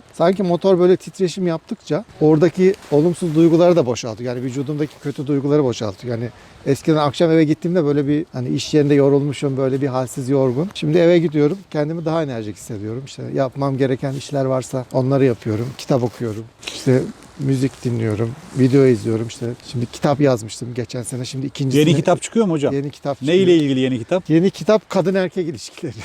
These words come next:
Speaker 1: <laughs>
Speaker 2: Oo, pek ilgi görmez gibi geliyor toplumda. <laughs>
Speaker 1: Ya en çok soru kadın erkek ilişkilerinden
Speaker 2: İlişkiler,
Speaker 1: geliyor
Speaker 2: yani
Speaker 1: bana.
Speaker 2: danışanlarla, danışanlardan mı?
Speaker 1: Danışanlardan.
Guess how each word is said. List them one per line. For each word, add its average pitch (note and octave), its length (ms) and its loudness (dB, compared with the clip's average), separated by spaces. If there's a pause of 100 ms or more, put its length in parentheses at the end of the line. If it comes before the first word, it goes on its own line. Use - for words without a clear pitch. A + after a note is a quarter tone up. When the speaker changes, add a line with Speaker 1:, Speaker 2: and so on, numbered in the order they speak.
(220)
Speaker 1:
<laughs> - 400 -16
Speaker 2:
Oo, F3+ 380 6 (720)
pek G3 180 2
ilgi E3+ 220 2
görmez A#3 360 6
gibi F3+ 160 4
geliyor C#3+ 280 4
toplumda. B2 500 -4
<laughs> D#3+ 320 -4
Speaker 1:
Ya D#3+ 280 2
en G#3 220 4
çok G#3+ 220 -2
soru G3 300 -4
kadın G#3+ 200 -4
erkek G#3 300 -4
ilişkilerinden G3 460 0
Speaker 2:
İlişkiler, F3+ 100 2
Speaker 1:
geliyor C3+ 260 0
Speaker 2:
yani B2 160 0
Speaker 1:
bana. A2+ 140 -4
Speaker 2:
danışanlarla, D3 720 4 (100)
danışanlardan B2+ 500 -4
mı? - 40 -2
Speaker 1:
Danışanlardan. C#3 600 -8